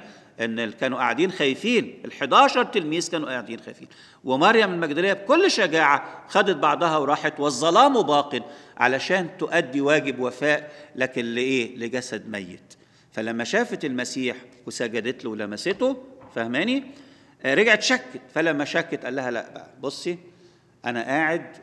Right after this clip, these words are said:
ومش صاعد دلوقتي، قدامي أربعين يوم، مش، يعني ده مش وقت إنك أنت تمسكي فيا، ده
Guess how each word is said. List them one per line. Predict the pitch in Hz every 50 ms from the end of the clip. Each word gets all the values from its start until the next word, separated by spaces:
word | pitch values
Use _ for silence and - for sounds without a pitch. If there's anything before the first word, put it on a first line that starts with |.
| - 127
ومش | 120 110 107 107 110 107 - - - - - -
صاعد | 110 - - 143 147 143 131 110 104
دلوقتي، | 123 113 135 165 160 160 - - 190
قدامي | - 123 107 110 147 156 151 143
أربعين | 123 127 113 104 110 120 120 147 180 208 190
يوم، | 185 196 226 262 277 277 269 - - - - - - - -
مش، | - 120 127 - - - - -
يعني | - 120 120 120 117 113 113 110
ده | 117 127 127
مش | 123 117 - -
وقت | 139 131 123 - 120
إنك | 113 113 - -
أنت | 127 127 -
تمسكي | 117 - 113 104 - - 123 - 120
فيا، | 107 - 127 123 120 117
ده | 107 110 110 107 107 107 107